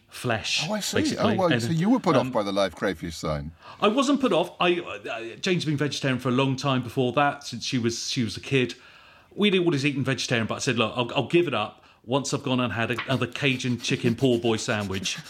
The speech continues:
Speaker 1: um, which I did. I remember that last one. And
Speaker 2: Oh.
Speaker 1: then in the, whatever, well, now twenty-six years later,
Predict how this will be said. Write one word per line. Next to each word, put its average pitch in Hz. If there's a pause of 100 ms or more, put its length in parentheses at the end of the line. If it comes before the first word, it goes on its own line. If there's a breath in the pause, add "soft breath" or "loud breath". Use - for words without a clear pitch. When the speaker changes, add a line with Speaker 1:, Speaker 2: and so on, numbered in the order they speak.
(240 loud breath)
Speaker 1:
um, 117
which 160
I 147
did. 135
I 127
remember 139
that 131
last 127
one. 117
And 123
Speaker 2:
Oh. -
Speaker 1:
then 117 (640 loud breath)
in 143
the, 127
whatever, 123
well, 127
now 117
twenty-six 127
years 110
later, 104